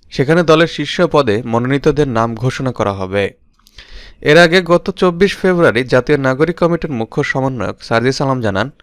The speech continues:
আগামী আঠাশ ফেব্রুয়ারি নতুন দল আত্মপ্রকাশ করবে।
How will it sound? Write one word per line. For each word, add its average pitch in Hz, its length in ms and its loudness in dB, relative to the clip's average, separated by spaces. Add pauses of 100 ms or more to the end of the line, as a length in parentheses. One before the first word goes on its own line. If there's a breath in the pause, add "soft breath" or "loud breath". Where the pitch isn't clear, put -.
(280 soft breath)
আগামী 151 420 2
আঠাশ 156 400 -2
ফেব্রুয়ারি 180 400 -2
নতুন 131 420 -4
দল 131 240 2
আত্মপ্রকাশ 113 560 -6
করবে। 95 440 -10